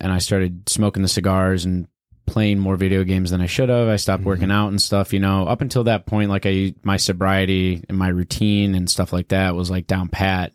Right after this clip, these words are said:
Speaker 2: Right, right.
Speaker 1: And I was almost reaching a plateau of my productivity and creativity. And that, you know, that's when life kinda makes you take a step back and be like,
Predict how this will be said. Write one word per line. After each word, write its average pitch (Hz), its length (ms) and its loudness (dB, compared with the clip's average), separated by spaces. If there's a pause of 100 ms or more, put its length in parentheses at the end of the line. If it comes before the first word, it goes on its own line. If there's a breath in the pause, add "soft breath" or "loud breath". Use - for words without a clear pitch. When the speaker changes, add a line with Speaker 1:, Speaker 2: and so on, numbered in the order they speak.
(140)
Speaker 2:
Right, 87 320 -4 (120)
right. 92 140 -2
Speaker 1:
And 90 640 2 (540)
I 101 160 2
was 95 300 2 (180)
almost 113 300 0
reaching 98 320 0
a 90 40 2
plateau 92 920 0 (120)
of 90 520 -2 (180)
my 95 220 0
productivity 95 800 2
and 90 100 0
creativity. 92 840 0 (580 soft breath)
And 95 440 2 (260)
that, 127 160 2
you 123 120 2
know, 123 120 4
that's 123 200 2
when 113 180 2
life 107 280 2
kinda 101 400 2
makes 98 260 0
you 90 60 0
take 95 220 2
a 98 40 -2
step 90 280 -2
back 95 240 0
and 92 100 -4
be 95 140 0
like, 95 260 0